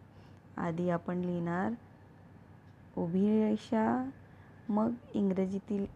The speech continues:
एस सारखा दिसणारा आकार, मग ही नागमोडी जी आहे त्या आकारातला छोटासा भाग घेणार आणि त्या एस सोबत जोडून वळविणार.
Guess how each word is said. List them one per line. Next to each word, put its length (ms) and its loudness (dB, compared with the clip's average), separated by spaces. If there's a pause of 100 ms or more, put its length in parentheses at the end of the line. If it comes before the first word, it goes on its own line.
(100)
एस 300 -2
सारखा 360 0
दिसणारा 680 0
आकार, 440 -2 (800)
मग 100 -2
ही 240 0
नागमोडी 680 6
जी 220 2
आहे 420 2 (520)
त्या 200 2
आकारातला 600 0 (140)
छोटासा 560 0
भाग 220 2
घेणार 480 2 (240)
आणि 380 0 (840)
त्या 220 0
एस 580 0
सोबत 300 0 (100)
जोडून 520 2 (540)
वळविणार. 800 6